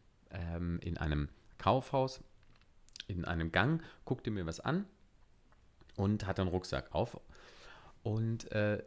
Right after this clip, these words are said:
dann sagte jemand, äh, hinter mir so, „Äh, Entschuldigung, dürfte ich mal?“ Und ich, äh, hatte gar nicht gemerkt, dass ich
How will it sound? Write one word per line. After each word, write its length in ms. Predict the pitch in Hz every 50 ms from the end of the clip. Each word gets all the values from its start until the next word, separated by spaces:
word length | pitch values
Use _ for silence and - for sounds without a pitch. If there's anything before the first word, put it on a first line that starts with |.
| -
dann 160 | - 95 98 95
sagte 320 | 101 101 104 - - 120
jemand, 760 | 107 98 101 104 110 110 107 107 110 110 110 - - - -
äh, 120 | 104 104
hinter 200 | 104 107 107 107
mir 120 | 104 98 92
so, 80 | 98
„Äh, 180 | - 95 - - -
Entschuldigung, 400 | 107 - - - 113 101 87 -
dürfte 280 | 104 120 - - 120
ich 60 | 104 101
mal?“ 180 | 107 143 175 - - - - - - - - - - - - - - - - - - - - -
Und 240 | 120 113 107 - -
ich, 340 | 127 151 - - - - - - - - - - - -
äh, 100 | 120 107
hatte 220 | 110 120 123 143
gar 80 | 123 123
nicht 120 | 131 123
gemerkt, 280 | - 113 110 135 143 -
dass 100 | 110 104
ich 280 | 107 104 - - -